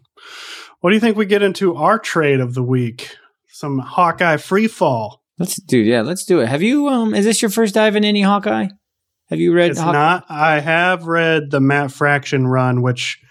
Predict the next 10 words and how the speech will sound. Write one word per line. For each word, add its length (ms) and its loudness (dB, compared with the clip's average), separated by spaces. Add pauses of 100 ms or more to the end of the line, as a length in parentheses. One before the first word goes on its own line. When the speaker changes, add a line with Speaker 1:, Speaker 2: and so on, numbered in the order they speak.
(280)
Speaker 1:
uh, 480 2
was 460 -2
said 260 2
to 60 -2
be 180 -2
the 100 0
main 480 2
sort 300 0
of, 440 -4 (680)
uh, 460 0